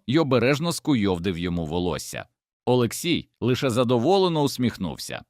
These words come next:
Аліна відкинулася на спинку дивана, відчуваючи, як тепло розливається по всьому її серцю.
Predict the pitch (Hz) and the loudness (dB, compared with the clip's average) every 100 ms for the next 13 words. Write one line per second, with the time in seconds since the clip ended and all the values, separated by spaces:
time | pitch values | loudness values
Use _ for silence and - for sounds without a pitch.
0 | _ _ _ 104 90 95 165 101 76 - | _ _ _ -2 0 2 2 0 -4 -8
1 | 95 170 - 220 226 208 190 190 180 143 | -2 -2 -2 -4 0 0 0 -2 -2 -2
2 | 156 139 117 95 95 127 175 92 64 - | 0 0 0 -2 2 2 2 0 -6 -8
3 | 104 120 - 98 101 143 87 - 69 71 | -2 -2 -2 -2 2 2 2 -4 -6 -2
4 | 113 127 147 - 139 160 156 139 147 143 | -2 -2 -4 -2 0 2 2 0 2 4
5 | 147 - 147 151 - 98 98 95 92 80 | 2 -2 -4 -4 -2 0 0 0 -2 -4
6 | 78 - 78 - - 64 | -6 -6 -8 -8 -10 -10